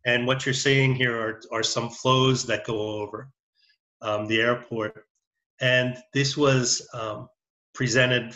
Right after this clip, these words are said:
to the American Physical Society. Um, I also am interested in,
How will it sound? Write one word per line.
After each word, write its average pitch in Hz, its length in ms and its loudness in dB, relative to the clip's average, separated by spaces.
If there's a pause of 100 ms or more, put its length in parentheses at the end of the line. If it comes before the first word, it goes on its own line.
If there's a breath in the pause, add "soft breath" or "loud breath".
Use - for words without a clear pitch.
(120)
to 123 100 -6
the 117 100 0
American 123 460 2
Physical 120 400 -6
Society. 107 800 -6 (1300)
Um, 110 240 -14
I 143 100 0
also 131 520 0 (480)
am 131 120 2
interested 135 500 2
in, 117 280 -4